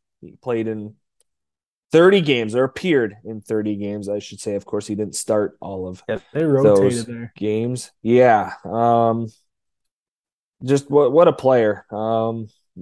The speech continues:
Speaker 1: definitely think that we, uh, and Donoso kinda with some, uh, injury issues,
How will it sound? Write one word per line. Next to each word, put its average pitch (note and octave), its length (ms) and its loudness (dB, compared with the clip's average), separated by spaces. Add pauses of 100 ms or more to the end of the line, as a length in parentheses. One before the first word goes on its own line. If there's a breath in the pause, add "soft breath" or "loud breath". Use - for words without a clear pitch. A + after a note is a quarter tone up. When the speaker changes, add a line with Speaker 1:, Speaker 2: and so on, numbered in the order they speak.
(360)
Speaker 1:
definitely B2+ 400 0
think B2 320 -4
that A2+ 280 -2
we, G#2+ 300 -8
uh, A2 60 -8
and A2 360 -6
Donoso A#2+ 640 0
kinda A#2 220 -6
with A2 140 -2
some, G#2+ 240 -10
uh, G#2 380 -6
injury A#2+ 460 -4
issues, A#2 560 -4